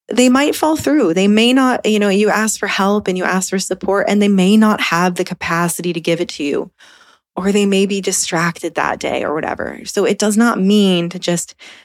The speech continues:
clam up and give up on asking. Don't do that. Just know that, yeah, there are gonna be times where you're let down and it's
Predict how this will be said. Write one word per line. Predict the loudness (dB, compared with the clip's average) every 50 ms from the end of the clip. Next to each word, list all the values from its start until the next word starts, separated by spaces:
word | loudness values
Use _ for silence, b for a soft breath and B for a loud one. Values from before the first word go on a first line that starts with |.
| B B B _
clam | -8 -2 0 2 2 4 2 2
up | 0 0 -2 -4 -6 -6
and | -6 -6 -2
give | 0 2 2 2 2
up | 2 0 0 -2 -6 -12 -16 b b b b b b b _ -4
on | -2 0 0 0 -2 -2 -2
asking. | -4 -2 -2 -4 -4 -4 -4 -6 -6 -10 -16 -20 _ _ _ _ _ _ _ _ _ _ _ _ _ _ _ _ _ _ _ _ _ _ -2
Don't | 0 2 2 2 0 -2
do | -2 -4 -4 -2
that. | -2 0 -2 -2 -4 -6 -10 -16 _ _ _ _ _ _ _ _ _ _ _ _ _ _ _ -2
Just | 0 0 2 2 2
know | 2 4 4 6 6 6 4 4 2
that, | 0 -2 -2 -2 -2 -2 -2 -4 -2
yeah, | 0 0 2 2 2
there | 2 2
are | 0
gonna | 2 0 0 2
be | 0 0 0
times | -2 -2 -2 0 2 2 2 0 0
where | -2 -2
you're | -2 0 0 0
let | 0 0 0 -2 -2
down | -4 -4 -2 -2 -2 -2 -4 -6
and | -8 -12 -14 -16
it's | -16 -18 -18